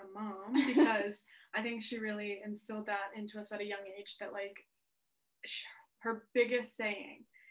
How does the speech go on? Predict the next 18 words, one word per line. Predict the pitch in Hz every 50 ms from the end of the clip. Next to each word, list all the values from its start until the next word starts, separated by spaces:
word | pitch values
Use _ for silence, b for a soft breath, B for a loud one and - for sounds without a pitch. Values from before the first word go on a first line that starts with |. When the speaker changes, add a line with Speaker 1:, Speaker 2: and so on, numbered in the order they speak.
| B B B B _ _ -
Speaker 1:
every | 226 226 226 247 254
time | 247 233 233 226 226
you | 226 220
get | 220 214
on | 214 208 202
this | 208 208 -
topic | - 214 196 190 - 202 202 -
is, | 208 208 208 - - - _ _ _ _ _ _ -
"It | 226 220
takes | - 247 240 - -
a | 254 240
village | 254 247 247 254 254 254 - -
to | - 240
raise | 226 226 226 226
a | 226
child," | 220 - 226 208 196 196 - - - - B B B B B B B B B
which, | - 226 220 - 240
like, | 226 214 208 208 -